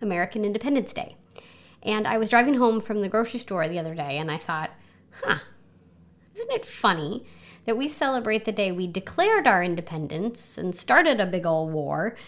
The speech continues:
rather than the day many, many, many years later when we actually won our independence?" Hmm. And that kinda reminded me of the manifesting idea of celebrating in advance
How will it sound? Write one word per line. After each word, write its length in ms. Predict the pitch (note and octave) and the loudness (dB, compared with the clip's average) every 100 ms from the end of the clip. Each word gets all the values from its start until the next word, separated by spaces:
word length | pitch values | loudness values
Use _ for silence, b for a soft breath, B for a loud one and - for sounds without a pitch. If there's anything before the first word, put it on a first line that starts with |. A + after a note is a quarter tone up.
| B B B B | B B B B
rather 300 | - B3+ D4 | 4 6 6
than 160 | C#4+ C#4+ | 4 0
the 60 | B3+ | 2
day 640 | A#3+ G#3+ F#3+ F#3+ F#3+ - | 4 6 4 -2 -8 -10
many, 260 | - A3 G#3+ | -2 2 2
many, 240 | G3+ G3 | 2 2
many 440 | F#3+ F#3+ F#3 F3+ F3 | 0 0 0 0 -2
years 200 | F3 F3 | -4 0
later 640 | A3+ A3 F3+ E3+ E3+ G#3 B B - | 2 2 2 2 0 -4 B B -4
when 200 | G#3+ G#3 | 2 4
we 80 | G3+ | 4
actually 440 | F#3+ - G3 F3+ | 2 0 -4 -4
won 580 | F3+ G3+ E4 C5+ G#3+ D3 | -4 2 4 6 4 0
our 220 | - E3+ | 0 0
independence?" 960 | E3 C#3+ D#3+ D#3 - D2 - - - - _ _ _ _ _ | 2 -2 -4 -8 -10 -16 -16 -16 -18 -20 _ _ _ _ _
Hmm. 300 | C#5+ F#3 F3+ - - _ _ _ _ - _ b b b | -4 -4 -6 -14 -20 _ _ _ _ -20 _ b b b
And 100 | - | -4
that 120 | E4 | -2
kinda 200 | - F4+ | 0 2
reminded 540 | C#4 A#3 B3 D#4+ C#4+ G3+ | 4 4 4 2 0 -2
me 360 | F3 E3 E3 - | -2 -2 -4 -4
of 200 | G3 F3+ | -6 -2
the 60 | |
manifesting 640 | G3 G3+ A3 A3 G#3 G#3 G3 | -2 0 0 -2 -4 -2 -2
idea 360 | F3+ F#3+ F3+ | -2 -2 -2
of 180 | F3 F3+ | -2 -4
celebrating 840 | - - A#3+ A3 G3+ F#3+ F#3 G3 | -8 2 2 2 0 0 0 -2
in 200 | - F#3 | -2 -2
advance 960 | F#3 F3+ G3+ D4 G#3+ G3+ B3 - - - | -2 -2 0 2 2 0 -4 -6 -8 -10